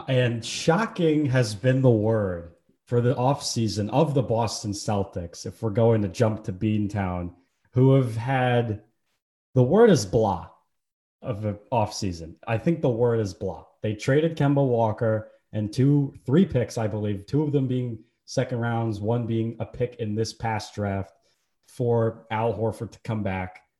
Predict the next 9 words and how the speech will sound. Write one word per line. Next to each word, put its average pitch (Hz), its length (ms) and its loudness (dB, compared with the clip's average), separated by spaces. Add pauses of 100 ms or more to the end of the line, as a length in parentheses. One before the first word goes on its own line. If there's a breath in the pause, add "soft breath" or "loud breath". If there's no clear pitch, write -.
(120)
They 95 60 -4
also 110 240 0
picked - 280 -2
up 107 120 -2
Moses 110 340 -2
Brown. 101 340 -2
In 95 100 -4
free 151 260 2
agency, 151 720 0